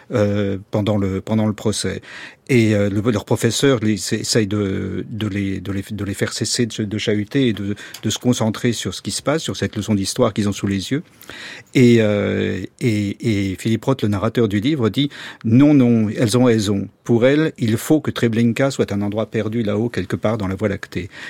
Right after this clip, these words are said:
Ici, dans ce pays où, dans les premiers temps, tant de survivants sont venus s'installer avec leur famille, on doit, je crois, se réjouir que dès cet après-midi, ces jeunes gens et ces jeunes filles ne se souviendront même plus du nom de l'accusé. » Alors, c'est, il y a une, un espoir là de,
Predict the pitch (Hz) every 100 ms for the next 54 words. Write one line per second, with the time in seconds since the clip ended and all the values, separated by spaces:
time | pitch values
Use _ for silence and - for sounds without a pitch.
0 | - 101 - 143 127 107 - 120 127 120
1 | 110 110 101 98 139 127 117 - 120 117
2 | - - _ - 139 123 131 117 113 131
3 | 123 - 98 104 - 104 117 117 107 101
4 | - 95 104 101 113 139 - - - 107
5 | 117 135 147 127 101 - 127 - 107 110
6 | 104 107 127 151 151 - - 107 131 -
7 | 135 113 - 110 104 107 139 - - 107
8 | 98 131 127 139 120 113 110 107 - 131
9 | 135 101 107 - 127 127 117 117 104 101
10 | - 123 131 143 - 98 98 120 113 92
11 | - - 90 78 - _ - - - -
12 | - - 110 95 - - 123 - 131 113
13 | 117 110 107 123 113 117 - - 147 156
14 | 135 110 113 147 127 92